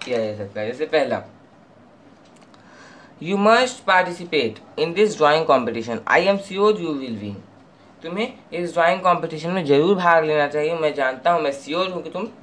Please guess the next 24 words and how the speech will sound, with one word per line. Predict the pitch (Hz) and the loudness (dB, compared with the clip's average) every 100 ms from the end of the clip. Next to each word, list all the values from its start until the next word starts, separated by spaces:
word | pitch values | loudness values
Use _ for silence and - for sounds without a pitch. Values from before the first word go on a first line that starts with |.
| - | -12
इस | 139 139 | -10 -2
ड्राइंग | 139 135 139 | 0 0 0
competition | 131 117 113 120 135 | -2 -2 -6 -6 -4
को | 160 | -2
ज़रूर | 120 117 | -2 -4
जीतोगे। | 104 98 90 87 | -4 -4 -6 -6
तो | 95 - - - - - - - _ _ _ - _ _ _ _ _ - - | -12 -18 -20 -20 -20 -20 -20 -20 _ _ _ -20 _ _ _ _ _ -20 -16
यहाँ | 127 | -12
पे | 143 | -8
must, | 151 175 202 - - - - - _ _ _ - _ - _ - | 2 2 2 -8 -20 -20 -20 -20 _ _ _ -20 _ -20 _ -8
sure | 156 180 190 | -2 0 0
है | 190 | -4
तो | |
must, | 190 220 - - - - _ _ - _ - - - | 0 0 -2 -18 -20 -20 _ _ -20 _ -20 -20 -18
ठीक | 170 | -10
है, | 139 | -8
मैं | 120 143 | -4 -4
sure | - 156 175 180 | -4 -4 -2 -2
हूँ, | 123 92 - - - - | -4 -12 -18 -20 -20 -6
तुम्हें | 160 | -4
participate | - 127 123 110 196 226 | 0 0 -2 -2 0 0
करना | - 127 127 | 0 0 2
ही | 139 156 | 0 -2
चाहिए। | 127 98 90 90 | -4 -6 -6 -10